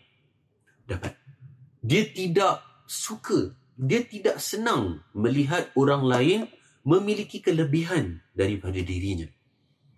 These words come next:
Hasad ini memiliki implikasi yang begitu banyak sekali.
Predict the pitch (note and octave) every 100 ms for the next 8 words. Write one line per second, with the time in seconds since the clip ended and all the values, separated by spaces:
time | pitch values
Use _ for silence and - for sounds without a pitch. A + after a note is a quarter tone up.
0 | _ _ _ - C#3 _ _ _ _ _
1 | - _ - A3 A3 A3 F#3+ F#3+ G3+ E3+
2 | D#3+ F#3+ A3+ - E3 D3 D#3 D#3 D#3+ D#3+
3 | C#3+ B2 B2 A#2+ G2 G2 A2 - F2 D#2+